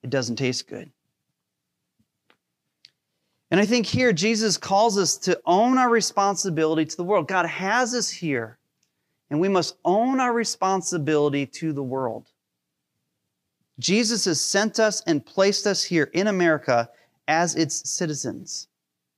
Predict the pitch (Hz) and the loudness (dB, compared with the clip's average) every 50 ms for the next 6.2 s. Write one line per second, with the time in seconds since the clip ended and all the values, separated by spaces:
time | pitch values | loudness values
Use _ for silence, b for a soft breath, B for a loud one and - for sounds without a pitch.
0 | _ _ _ _ _ _ _ _ _ _ _ _ _ _ _ _ _ - - 143 | _ _ _ _ _ _ _ _ _ _ _ _ _ _ _ _ _ -10 -4 0
1 | 147 165 170 147 127 - - - 190 185 190 208 190 - 196 170 135 - - 185 | 2 4 4 2 2 -2 -2 0 2 2 2 2 0 0 -2 -2 -2 -2 0 2
2 | 175 160 151 139 147 123 110 - 156 196 226 233 202 208 185 151 147 147 139 127 | 2 2 2 0 -2 -4 -4 -4 -2 -2 -2 -2 -2 -4 -4 -4 -2 0 0 0
3 | 123 113 101 110 120 120 117 113 110 - - - _ _ _ _ _ _ _ _ | 0 -2 -2 -2 -2 -2 -2 -4 -10 -14 -18 -20 _ _ _ _ _ _ _ _
4 | _ _ _ _ - - - - - 160 175 175 185 202 214 208 - - - 127 | _ _ _ _ -6 -6 -4 -2 0 0 0 0 0 0 0 -2 -2 -4 -4 -4
5 | 131 143 - - - 143 131 131 131 - - 127 120 127 123 127 139 117 107 117 | -2 -4 -4 -6 -2 -2 -2 -2 -2 -6 -12 -10 -8 -6 -2 -2 -2 -2 -2 -6
6 | 110 104 107 143 | -8 -8 -14 -20